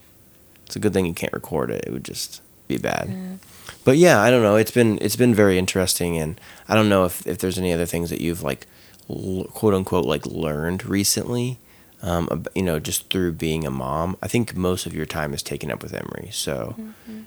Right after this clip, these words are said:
Speaker 1: um, I mean, obviously you are dealing with Gideon
Speaker 2: Oh, what I was gonna say is I just feel like she doesn't complain a lot.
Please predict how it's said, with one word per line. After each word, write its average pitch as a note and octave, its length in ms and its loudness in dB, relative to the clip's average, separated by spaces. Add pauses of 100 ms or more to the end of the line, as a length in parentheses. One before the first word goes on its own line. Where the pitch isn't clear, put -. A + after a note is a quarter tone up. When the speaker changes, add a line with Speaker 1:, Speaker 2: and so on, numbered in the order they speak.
(140)
Speaker 1:
um, D#2 160 -4
I D#2 60 -4
mean, D#2+ 180 -2
obviously D#2 320 -4
you D#2+ 160 -4
are C#2+ 80 -6
dealing D2 380 -4
with C2+ 180 -10
Gideon A#1+ 500 -6 (680)
Speaker 2:
Oh, G#3+ 160 6
what G#3 120 6
I G#3+ 100 4
was - 140 0
gonna - 220 -2
say - 260 2
is - 220 2
I G3 80 2
just F#3+ 200 4
feel G#3+ 100 6
like - 160 2
she - 140 2
doesn't - 380 0
complain F3+ 460 0
a E3+ 100 0
lot. E3+ 360 -2